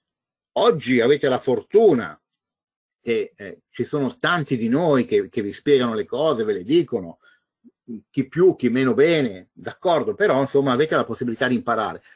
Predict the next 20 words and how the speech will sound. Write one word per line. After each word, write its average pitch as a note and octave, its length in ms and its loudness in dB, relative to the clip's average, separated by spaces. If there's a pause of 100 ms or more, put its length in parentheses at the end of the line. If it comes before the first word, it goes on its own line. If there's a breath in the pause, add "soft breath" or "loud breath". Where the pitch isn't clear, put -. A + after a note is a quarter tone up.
(100)
Quando F3+ 200 -2
ho F#3 40 -2
iniziato F#3+ 260 2
io B3 80 4
non G3+ 120 0
c'era A2+ 180 -2
niente, B2+ 600 -6 (400)
zero C#3 440 2
assoluto, D3+ 520 -2
ho A2 40 2
dovuto C#3+ 380 0
perdere C#3 360 0
dei B2 140 -6
soldi C3+ 420 -4
io D#3 120 -2
di A2 100 -8
tasca - 340 -4
mia D#3 380 -2 (260 soft breath)
per C#3+ 200 6
imparare. G2 680 -6